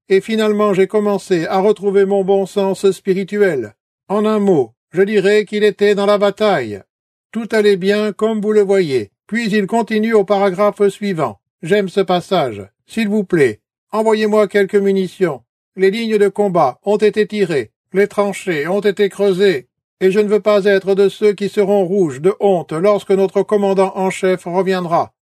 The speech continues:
Lorsque le rapport sera lu, j'aimerais qu'il soit écrit que le soldat en question, c'est-à-dire moi,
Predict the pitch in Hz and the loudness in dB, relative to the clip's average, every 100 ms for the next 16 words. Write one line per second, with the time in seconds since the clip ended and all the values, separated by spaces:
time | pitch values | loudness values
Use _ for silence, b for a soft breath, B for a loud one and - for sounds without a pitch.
0 | _ _ - 202 202 202 196 185 196 202 | _ _ 0 0 0 0 2 0 0 0
1 | 196 180 196 185 185 175 120 - _ _ | 0 0 0 2 2 0 -4 -10 _ _
2 | _ 165 190 202 202 202 196 196 196 - | _ -2 0 0 0 -2 0 2 0 0
3 | 208 196 190 196 - 202 190 208 196 - | -6 0 2 2 0 -2 2 0 0 -2
4 | 190 - 202 170 131 - 196 208 196 196 | -2 0 -2 -2 -6 -2 0 0 0 0
5 | 190 196 139 | 2 2 2